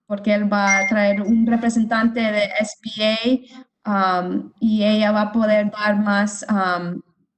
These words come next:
más ayuda y tips para, así, para los, los dueños de negocios, eh,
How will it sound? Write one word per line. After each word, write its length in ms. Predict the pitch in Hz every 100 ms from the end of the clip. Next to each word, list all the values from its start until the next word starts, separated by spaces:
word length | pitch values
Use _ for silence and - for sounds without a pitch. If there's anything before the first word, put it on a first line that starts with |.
| _ -
más 260 | 226 220 220
ayuda 580 | 214 202 220 214 202 196
y 160 | 196
tips 540 | - 226 214 - - -
para, 600 | 214 202 185 175 175 -
así, 360 | - 202 202
para 280 | 214 208 196
los, 480 | 190 - 214 208 - - _ _ _
los 160 | 240 233
dueños 240 | 247 254
de 80 | 240
negocios, 640 | 233 220 226 226 233 214
eh, 380 | 202 196 190 180